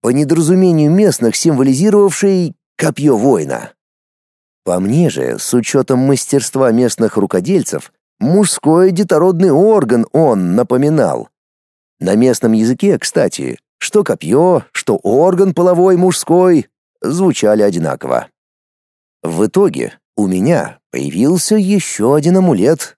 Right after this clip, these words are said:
коллекции разных камушков на шее.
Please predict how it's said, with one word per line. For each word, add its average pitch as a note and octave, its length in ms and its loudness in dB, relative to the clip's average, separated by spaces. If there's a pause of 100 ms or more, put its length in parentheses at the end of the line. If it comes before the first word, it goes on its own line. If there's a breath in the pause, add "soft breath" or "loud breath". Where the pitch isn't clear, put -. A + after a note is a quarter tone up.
(120)
коллекции C#3+ 640 0
разных C#3+ 580 0
камушков C3+ 640 -2
на E3 140 0
шее. C2 420 -6